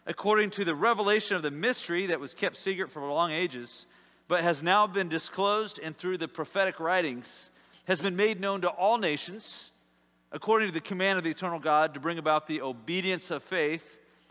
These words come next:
to the only wise God, be glory forevermore through Jesus Christ." Amen. Now, some of these similarities, there, there's actually a chart.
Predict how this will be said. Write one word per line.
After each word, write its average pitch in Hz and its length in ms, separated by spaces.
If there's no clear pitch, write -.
to - 80
the 165 120
only 196 200
wise 180 380
God, 156 320
be 131 120
glory 185 640
forevermore 165 880
through 156 400
Jesus 131 360
Christ." - 720
Amen. 113 440
Now, 160 280
some 233 240
of 254 100
these 190 460
similarities, 175 720
there, 175 140
there's 160 200
actually 185 320
a 131 40
chart. 185 480